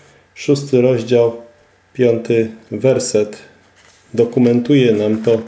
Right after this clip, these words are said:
wyraźnie. „A gdy Pan widział, że wielka jest niegodziwość ludzi na ziemi i wszystkie zamysły i myśli ich serca były tylko złe po wszystkie dni”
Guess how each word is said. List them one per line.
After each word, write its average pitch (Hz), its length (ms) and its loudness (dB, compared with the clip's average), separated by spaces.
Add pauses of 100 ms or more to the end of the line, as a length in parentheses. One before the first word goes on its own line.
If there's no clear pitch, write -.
(580)
wyraźnie. 110 680 0 (1800)
„A 139 120 2
gdy 139 220 2
Pan 165 400 2
widział, 127 480 2
że 127 340 2
wielka 139 380 2
jest 123 220 2
niegodziwość 131 840 2
ludzi 135 380 4
na 113 160 4
ziemi 127 500 2
i 123 60 0
wszystkie 143 640 -2
zamysły 123 760 2
i 113 120 0
myśli 131 520 2
ich 110 120 0
serca 131 560 0
były 127 360 2
tylko 139 560 2
złe 120 360 2
po - 180 -4
wszystkie 139 680 -4
dni” 113 480 0